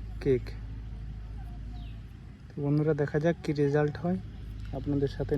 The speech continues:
নিশ্চয়ই শেয়ার করব এই দুটো টোপ আজকের। তো বন্ধুরা, ঠিক এক ঘন্টা পর সেই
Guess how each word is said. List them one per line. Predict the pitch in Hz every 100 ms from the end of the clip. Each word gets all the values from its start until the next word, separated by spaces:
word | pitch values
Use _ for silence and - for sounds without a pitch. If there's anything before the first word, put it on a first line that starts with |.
| 143
নিশ্চয়ই | 135 151 143
শেয়ার | 143 139 135
করব | 147 147 185 - - - - - - - - - - - - - - - - - 143
এই | 135 135
দুটো | 131 143
টোপ | 147 147 143
আজকের। | 135 - 175 180 - - - - - - - -
তো | 151
বন্ধুরা, | 151 156 160 175 185 - - - - - - - - -
ঠিক | 170 151
এক | 156 143
ঘন্টা | 165 160 165
পর | 156 160 170 - - - - - - - - -
সেই | 156